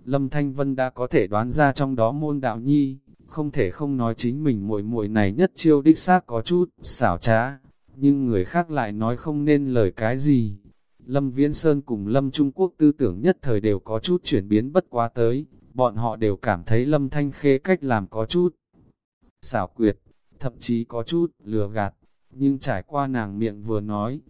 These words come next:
nàng cách làm tựa hồ lại không sai, chẳng những không sai còn có rất nhiều chỗ tốt. Ông nội, cha, ta cũng không nghĩ chọc ngươi nhóm sinh khí, nhưng ta chính mình có chính mình làm việc phương thức, hơn nữa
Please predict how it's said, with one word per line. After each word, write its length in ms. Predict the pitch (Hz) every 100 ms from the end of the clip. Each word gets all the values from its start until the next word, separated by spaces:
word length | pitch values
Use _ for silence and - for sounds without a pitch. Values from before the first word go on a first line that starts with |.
| _
nàng 300 | 127 113 104
cách 220 | 95 175 143
làm 240 | 120 104
tựa 240 | - 120
hồ 200 | 113 131
lại 220 | 117 110 117
không 240 | 147 143
sai, 440 | - 139 139 139 - _ _
chẳng 280 | 120 95 104
những 180 | 139
không 220 | - 151 139
sai 260 | 151 143
còn 280 | 135 117 95
có 180 | - 120
rất 160 | 180
nhiều 240 | 160 131 104
chỗ 180 | 135 135
tốt. 280 | 160 170 147 _ _ _ _ _
Ông 220 | - 143 135
nội, 220 | 120 107 _ _ -
cha, 400 | 156 147 139 143 _ _
ta 180 | 143 131
cũng 220 | - 131
không 260 | - 147 135
nghĩ 160 | 147
chọc 220 | 143 113 113
ngươi 240 | 131 139
nhóm 280 | 131 120 131
sinh 260 | - 147
khí, 460 | 131 123 117 127 143 _ _
nhưng 240 | 131 139 139
ta 220 | 143 135
chính 300 | - 120 147
mình 180 | 139 104
có 140 | 110 113
chính 300 | 123 123 151
mình 240 | 127 107
làm 200 | 110 101
việc 200 | 113 107
phương 300 | - 151 135
thức, 260 | 151 170 - _ _
hơn 280 | - 143 139
nữa 140 | 143